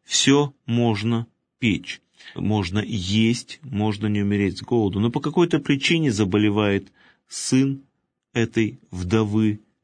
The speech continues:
и умирает. Какова её реакция? Она приходит к пророку и говорит:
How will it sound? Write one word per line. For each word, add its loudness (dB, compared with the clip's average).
и 0
умирает. -2
Какова 2
её 2
реакция? -2
Она 2
приходит 0
к -20
пророку 0
и 0
говорит: 0